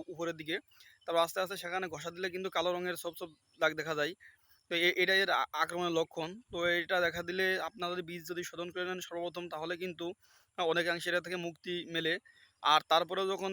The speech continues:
দেখবেন যে ব্যাপক হারে এর বিস্তৃতি লাভ করতেছে, আহ, এটা কোনোভাবে দমানো সম্ভব হচ্ছে না, তো সেই ক্ষেত্রে আপনারা এই ছত্রাকটি দমন করার জন্য, এই পাটের যে কালোপট্টি রোগ আছে, এই পা-, কালোপট্টি রোগটি দমন করার জন্য আপনারা কিন্তু,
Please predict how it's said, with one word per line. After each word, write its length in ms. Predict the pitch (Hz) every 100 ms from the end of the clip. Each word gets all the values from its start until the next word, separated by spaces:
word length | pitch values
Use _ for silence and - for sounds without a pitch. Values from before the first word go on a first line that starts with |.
| 180
দেখবেন 400 | 180 170 175 190 185
যে 100 | 190
ব্যাপক 300 | 170 165 180
হারে 180 | 175 185 190
এর 140 | 180
বিস্তৃতি 520 | 175 175 - 170 175 185 165
লাভ 160 | 156 170 -
করতেছে, 380 | 175 185 190 190 - _ - _ -
আহ, 300 | 180 170 165
এটা 180 | 160 170
কোনোভাবে 340 | 170 175 175 180
দমানো 280 | 165 170 175
সম্ভব 280 | - 160 175
হচ্ছে 200 | 180 185
না, 120 | 175
তো 100 | 170 175
সেই 200 | - 165
ক্ষেত্রে 260 | 165 185
আপনারা 320 | 170 170 170 180 170 _ _ _ _ _ _ _ _ _ -
এই 60 |
ছত্রাকটি 420 | 147 160 175 160 170 156
দমন 200 | 165 165
করার 220 | 165 170
জন্য, 220 | 170 180 175 175 - - - -
এই 140 | 175
পাটের 360 | 165 160 165 170
যে 140 | 165 175
কালোপট্টি 500 | 170 160 170 175 -
রোগ 160 | 190 180
আছে, 200 | 170 170 170
এই 120 | 165
পা-, 240 | - 156 -
কালোপট্টি 460 | 160 165 170 -
রোগটি 280 | 170 170 -
দমন 200 | 175 170 170
করার 200 | 175 165
জন্য 160 | 180 170
আপনারা 260 | 165 170 170
কিন্তু, 320 | 175 175